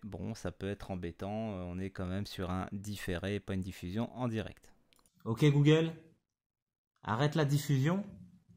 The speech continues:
Sur l'application Alexa, pas de diffusion en direct directement sur l'application Google. Il faut un assistant avec écran ou avec un Chromecast pour diffuser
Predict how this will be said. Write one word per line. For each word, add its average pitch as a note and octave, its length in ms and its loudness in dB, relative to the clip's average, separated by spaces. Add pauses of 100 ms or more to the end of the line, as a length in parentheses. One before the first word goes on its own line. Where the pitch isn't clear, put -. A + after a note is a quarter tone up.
(1200)
Sur C#3 440 10
l'application B2 640 8
Alexa, A#2+ 600 8
pas B2 120 8
de A#2 140 6
diffusion A2 760 2
en A2+ 140 2
direct G#2 380 4
directement G2+ 540 2
sur F#2+ 160 0
l'application F2+ 540 0
Google. F2 600 2
Il G2 120 -4
faut - 140 -2
un F#2 140 4
assistant F2+ 480 -2
avec F2 180 0
écran F#2+ 420 -4 (140)
ou A2+ 180 2 (140)
avec G2+ 340 2
un G#2+ 220 2
Chromecast G#2+ 580 0 (120)
pour F#2+ 160 -6
diffuser G2+ 840 -4